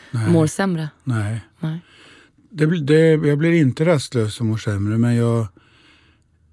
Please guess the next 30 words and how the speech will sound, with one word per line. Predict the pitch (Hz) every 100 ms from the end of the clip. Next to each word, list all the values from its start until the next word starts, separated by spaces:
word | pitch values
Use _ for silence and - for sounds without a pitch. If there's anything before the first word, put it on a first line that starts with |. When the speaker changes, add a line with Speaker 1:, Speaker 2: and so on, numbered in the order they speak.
| _ _ _
Speaker 1:
alltså | 123 -
jag | 123 123
lever | 123 127 160 180
ju | 160 151 131 _
på | - 151 170
och | 165 117 -
av | 123 151 107
att | - 110 - - - - _ _
spela. | _ 120 95 143 156 - -
Speaker 2:
Mm. | 180 170 170
Speaker 1:
Det | 131
är |
ju | 143 127
helt | 113 113 101
klart. | - 139 - - - - - - - - _
Det | -
är | 143
ju |
det | 127 107
som | - 113
upptar | 107 - 139 135 120 98 -
största | - 120 104 -
delen | 101 98 98
av | 95
mitt | 95
liv. | 107 135 117 214
Speaker 2:
Mm. | 180 160 - _ _ _ _ _ -
Speaker 1:
Så, | - 110 107
eh, | 107 104 104 101 107 _ _ _ _ _ - -
jag, | 127